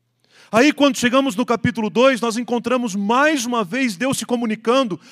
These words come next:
agora não com a Trindade estritamente, mas se comunicando com o ser humano. E ele se comunica com o ser humano pra, pra dizer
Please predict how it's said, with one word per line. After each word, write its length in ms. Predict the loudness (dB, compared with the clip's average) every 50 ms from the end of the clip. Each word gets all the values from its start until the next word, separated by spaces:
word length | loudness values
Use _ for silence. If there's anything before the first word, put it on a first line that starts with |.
| -10 -4
agora 360 | -4 -2 2 4 4 4 4
não 260 | 2 4 4 4 2 2
com 160 | 0 -2 -2
a 80 | -2
Trindade 720 | -4 -4 -6 -8 -4 -2 0 2 2 2 0 -2 -4 -10
estritamente, 680 | -12 -10 -8 -8 -8 -6 -6 -6 -4 -4 -4 -4 -4 -4
mas 160 | -6 -6 -6
se 60 | -6
comunicando 560 | -6 -6 -4 -4 -4 -4 -2 -2 -2 -2 -2
com 120 | -4 -6 -6
o 60 | -4
ser 240 | -4 -2 -2 -2 -2
humano. 540 | -2 0 2 4 4 4 2 0 -4 -6 _ _ _ _ _ _ _ _ _ _ _ _ _ _ _ _ _ _ _ _ _ _ _ _ _ _ _ _ _ _ _ _ _ _ _ _ _ _ _ _ _ _ _ _ _ _ _ _ _ _ _ _
E 140 | -2 2 2
ele 100 | 2 2
se 140 | 0 -6 -4
comunica 500 | -4 -4 -4 -2 -2 -2 -2 -4 -4 -6
com 160 | -8 -8 -8
o 40 | -8
ser 200 | -8 -6 -6 -6
humano 380 | -6 -4 -2 -2 -2 -2 -4 -6
pra, 380 | -8 -6 -6 -4 -4 -6 -8 -12 _ -10
pra 100 | -8 -8
dizer 580 | -8 -8 -10 -12 -6 -4 -2 -2 -2 -2 -4